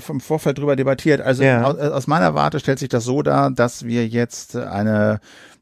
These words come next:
Speaker 1: doch veritable Führungsdiskussion haben um Angela Merkel, ob sie noch die richtige Bundeskanzlerin ist,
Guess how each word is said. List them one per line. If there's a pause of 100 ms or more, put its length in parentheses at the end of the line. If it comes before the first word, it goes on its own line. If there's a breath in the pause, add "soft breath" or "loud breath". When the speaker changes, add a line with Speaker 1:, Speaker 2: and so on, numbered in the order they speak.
Speaker 1:
doch
veritable
Führungsdiskussion
haben
um
Angela
Merkel,
ob
sie
noch
die
richtige
Bundeskanzlerin
ist,